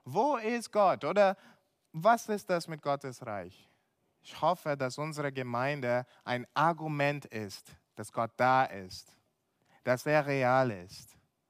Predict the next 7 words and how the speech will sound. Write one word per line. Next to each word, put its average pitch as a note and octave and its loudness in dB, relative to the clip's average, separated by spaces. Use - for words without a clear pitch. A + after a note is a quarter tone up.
dass - -12
Christus C#3+ -6
minte-, C3 -10
mitten C3+ -8
unter A2+ -14
uns G2 -16
ist. F#2 -20